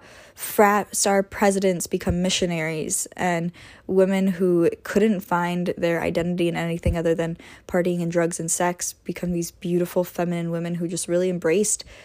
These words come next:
femininity and beauty. And I thought that was amazing. And, um,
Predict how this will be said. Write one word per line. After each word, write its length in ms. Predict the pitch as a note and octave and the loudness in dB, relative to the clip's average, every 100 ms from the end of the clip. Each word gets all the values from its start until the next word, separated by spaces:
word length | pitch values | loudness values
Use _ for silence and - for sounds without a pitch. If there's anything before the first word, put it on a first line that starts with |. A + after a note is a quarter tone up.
| - _ _ | -20 _ _
femininity 640 | - F#3+ F#3 F#3 B3+ F#3+ | 2 4 2 0 0 0
and 180 | D#3+ D#3+ | 0 -4
beauty. 380 | E3+ G#3+ A#3+ - | -2 0 0 0
And 240 | F3+ E3+ | -2 -4
I 80 | E3+ | -6
thought 220 | F3+ A3 | -4 -4
that 100 | - | 0
was 280 | D3+ E3 - - - | 0 0 -4 -8 -8
amazing. 600 | E3+ D#3+ E3+ D3 F#3 - | -4 -2 -2 -2 -4 -8
And, 440 | - F3 E3 G3 - _ _ | -6 -4 -4 -8 -12 _ _
um, 340 | E3+ E3 - | -6 -6 -8